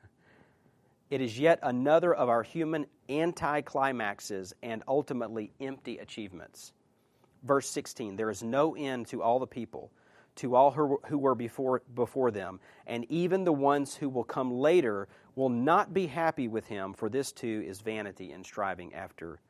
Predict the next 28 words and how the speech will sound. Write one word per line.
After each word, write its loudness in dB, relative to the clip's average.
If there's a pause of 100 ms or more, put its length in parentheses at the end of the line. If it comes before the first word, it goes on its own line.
(440)
wind." -12 (200)
What, 4 (140)
what's 4
the -4
point -2
Solomon's 2
making -6
here? -18 (580)
Uh, -8 (340)
that, 0 (1000)
a-, -8
again, 0 (580)
God, 8
j-, -8 (180)
just -8
horizontal, 4
under 2
the 0
sun, 4
if -4
we're 0
just -6
looking 2
at 0
life 6
under -4
the -6
sun, 0